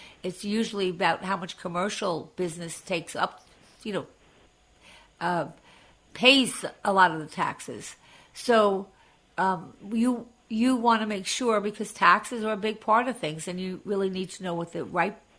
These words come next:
taxes are. And so I would always double check them, and you can do that yourself, or your agent will do that for you. You can ask them, "Just double check the taxes for me and make sure there's no exemptions." It's a, it's a good thing to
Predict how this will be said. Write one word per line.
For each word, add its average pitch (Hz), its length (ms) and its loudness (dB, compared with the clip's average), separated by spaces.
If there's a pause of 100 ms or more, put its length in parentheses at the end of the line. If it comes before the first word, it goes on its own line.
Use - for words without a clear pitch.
(160)
taxes 151 480 -2
are. 139 280 -4 (440)
And 170 120 -8
so 202 120 0
I 190 160 8
would 202 120 0
always 185 340 -2
double 165 240 -4
check - 280 -10
them, 151 180 -10
and 175 140 -8
you 180 80 -6
can 160 220 -14 (640)
do 175 140 -2
that 165 200 -4
yourself, 175 520 2
or 151 100 -6
your 151 220 -4
agent 180 360 -2
will 156 120 -6
do 156 220 -6
that 156 280 -4
for 175 60 -8
you. 156 200 -2
You 165 60 -4
can 165 180 -12
ask 180 240 -2
them, 175 100 -12
"Just 220 200 -6
double 190 240 2
check 170 220 -8
the 151 80 -12
taxes 175 500 -8
for 185 120 -12
me 190 160 -6
and 160 80 -6
make 160 120 -6
sure - 180 -8
there's 160 160 -6
no 170 180 -4
exemptions." 180 720 -6 (420)
It's - 180 -10
a, 165 240 -2 (100)
it's - 200 -12
a 180 60 -6
good 175 220 -4
thing 160 320 -8 (340)
to 156 260 -6